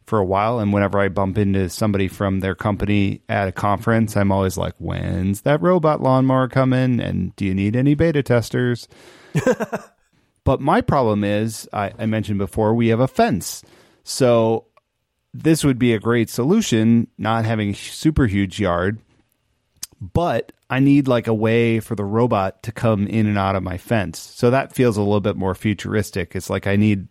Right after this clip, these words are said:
the, a robot doggy door for my fence that only the robot,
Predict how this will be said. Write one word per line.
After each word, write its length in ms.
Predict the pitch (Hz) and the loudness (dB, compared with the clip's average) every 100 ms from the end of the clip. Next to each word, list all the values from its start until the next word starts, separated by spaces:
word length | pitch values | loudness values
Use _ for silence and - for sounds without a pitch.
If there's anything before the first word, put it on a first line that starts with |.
| - | -4
the, 220 | 104 95 98 | -2 0 -2
a 80 | |
robot 480 | 98 107 110 101 101 | 0 0 2 0 0
doggy 340 | 101 101 113 92 | 0 0 0 0
door 460 | 95 90 92 87 - - - - _ | 0 -2 -4 -6 -10 -20 -20 -20 _
for 140 | 120 | 0
my 140 | 104 92 | 0 0
fence 500 | - 131 101 101 - | 0 2 2 0 -2
that 200 | 98 92 | -2 0
only 300 | 110 104 98 | 2 2 2
the 100 | 95 | 0
robot, 560 | 98 101 95 92 90 | 2 2 0 -2 -4